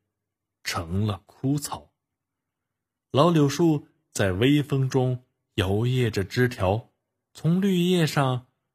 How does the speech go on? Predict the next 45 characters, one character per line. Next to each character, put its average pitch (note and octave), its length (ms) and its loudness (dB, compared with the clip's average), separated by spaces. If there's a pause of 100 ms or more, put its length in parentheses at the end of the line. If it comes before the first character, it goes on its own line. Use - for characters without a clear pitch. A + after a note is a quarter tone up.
落 G#2+ 180 2
下 G2 180 -2
大 G#2 480 -4
颗 - 240 -8
大 F#2+ 280 -6
颗 - 180 -10
的 G#2 100 -2
水 F#2 280 -8
珠。 A#2 320 -4 (840)
麻 F2+ 220 -2
雀 A2 180 -2
问 G2 300 -2 (460)
，“你 D#3+ 60 -2
为 C4 220 2
什 - 180 -4
么 C3+ 120 -2
哭 D3 260 -2
呢？ B2+ 240 0 (380)
这 - 100 -2
儿 A#2+ 140 2
的 A2+ 160 -2
太 B2 160 0
阳 G2+ 200 0
光 C3+ 320 -2 (220)
多 G3 220 0
么 A#3+ 100 2
明 A#2 260 0
媚， A#2+ 300 -2 (400)
云 B2+ 240 -2
彩 C#3 180 0
飞 D3+ 220 -2
得 D3 100 0
多 F#3+ 300 0
么 A#3+ 140 0
自 D3+ 260 -2
在， A2 340 0 (360)
花 G#2+ 260 0
儿、 G#2 320 -2 (220)
树 C#3+ 260 -2
丛 B2 400 -2 (300)
散 A2+ 280 -2
发 A#2+ 200 -2
出 C3 180 -6
香 G3 380 -2
味， G#3+ 260 -4